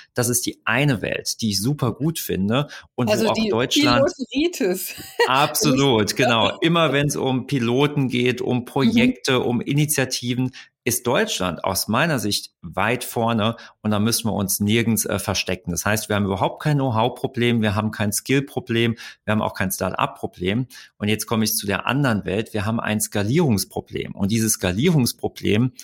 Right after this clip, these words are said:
Speaker 1: liegt einfach daran, dass viele dieser Projekte und Innovationen ihren Weg eben nicht finden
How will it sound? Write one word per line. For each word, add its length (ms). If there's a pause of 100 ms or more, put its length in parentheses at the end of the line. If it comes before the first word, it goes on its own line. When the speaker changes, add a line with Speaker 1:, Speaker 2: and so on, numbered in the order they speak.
(240)
Speaker 1:
liegt 240
einfach 300
daran, 540 (240)
dass 200
viele 360
dieser 240
Projekte 520
und 120
Innovationen 640
ihren 340
Weg 240
eben 320
nicht 320
finden 500